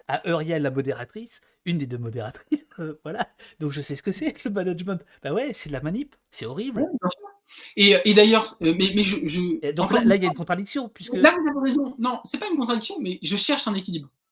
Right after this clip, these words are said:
Speaker 2: Je cherche un équilibre entre ce qui relève de la, de la servitude volontaire, entre guillemets, et de la manipulation,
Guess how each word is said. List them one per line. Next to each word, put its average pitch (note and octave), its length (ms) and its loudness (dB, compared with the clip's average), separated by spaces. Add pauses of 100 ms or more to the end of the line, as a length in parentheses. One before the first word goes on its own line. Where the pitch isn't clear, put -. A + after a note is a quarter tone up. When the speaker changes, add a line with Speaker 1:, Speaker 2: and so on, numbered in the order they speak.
(240)
Speaker 2:
Je C#3+ 80 -6
cherche G#3 220 0
un E3+ 80 0
équilibre E3+ 420 2
entre D#3 260 -2
ce F3+ 100 -2
qui D#3+ 80 -2
relève E3 320 2
de D3+ 80 -2
la, C3 180 -2 (400)
de D3 60 -2
la D3 80 2
servitude E3+ 400 -2
volontaire, D#3+ 400 0
entre D3 160 -6
guillemets, E3+ 360 -2
et G#3 160 2
de E3 120 2
la D3+ 140 2
manipulation, D#3 840 -2